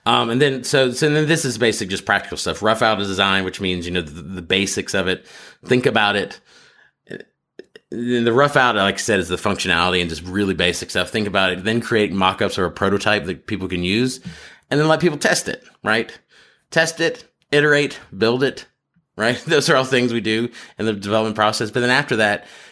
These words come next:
you track it, and then you change it. So even those track it and change it from that standpoint becomes later on, 'cause this is something that applies to games now. We have living games as well. So when you fix a game, you iterate on it, you iterate on the design, the, the test team, everybody's on board with it.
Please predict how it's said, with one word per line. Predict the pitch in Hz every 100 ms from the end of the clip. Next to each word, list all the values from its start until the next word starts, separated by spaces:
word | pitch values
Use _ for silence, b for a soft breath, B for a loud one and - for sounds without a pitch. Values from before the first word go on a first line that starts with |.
| B
you | 101
track | - 110 104
it, | 160 135 - - -
and |
then | 120
you | 110
change | 139 123 85
it. | - - _ B B B -
So | 131
even | 139 127
those | 127
track | - 123 135
it | 120
and | 107
change | 117 117 113
it | 101
from | - 104 95 90 - - _ 50 71 95
that | 110 117 123
standpoint | - 104 98 101 85
becomes | - 104 92 92
later | 110 104 90
on, | 107 76 52 - B B B -
'cause | 110
this | 101 131 120
is |
something | 104 107 104 92
that | 87 82 85
applies | 95 95 95 90 87
to | 87
games | 87 85 82
now. | 92 98 78 78
We | 85 85
have | 87
living | 78 87 90 85
games | 82 92 95
as | 92
well. | 95 98 98 B B B
So | - 101 92 85 b b -
when | 101
you | 104
fix | - 139 135
a | 113
game, | 117 113
you | 101
iterate | 113 117 120 113
on | 113 110
it, | 107
you | 104
iterate | 110 110 107
on | 107
the | 101
design, | 95 104 101 98
the, |
the | - 101
test | - 110 -
team, | 117 107 107 104
everybody's | 98 101 101 98 95
on | 98
board | 98 101 95
with | 95
it. | 104 -